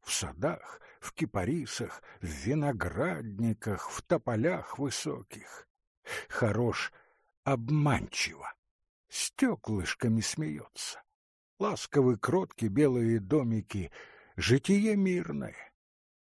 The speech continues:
А белоснежный дом Божий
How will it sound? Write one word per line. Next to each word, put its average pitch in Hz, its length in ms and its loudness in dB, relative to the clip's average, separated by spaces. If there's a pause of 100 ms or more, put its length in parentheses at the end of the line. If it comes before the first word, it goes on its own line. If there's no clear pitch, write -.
(260)
А 90 120 -2
белоснежный 123 960 4
дом 131 440 2
Божий 87 580 0